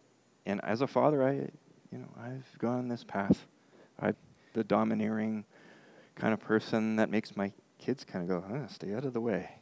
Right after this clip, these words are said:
You have too if you're a dad, <laughs> likely, unless maybe you've never had a problem with this. Most guys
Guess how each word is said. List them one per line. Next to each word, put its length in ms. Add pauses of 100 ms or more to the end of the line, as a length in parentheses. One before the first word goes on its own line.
(1160)
You 140
have 240
too 260
if 120
you're 140
a 40
dad, 440 (360)
<laughs> 380
likely, 440 (260)
unless 540 (360)
maybe 220
you've 140
never 180
had 180
a 60
problem 340
with 120
this. 200 (600)
Most 220
guys 440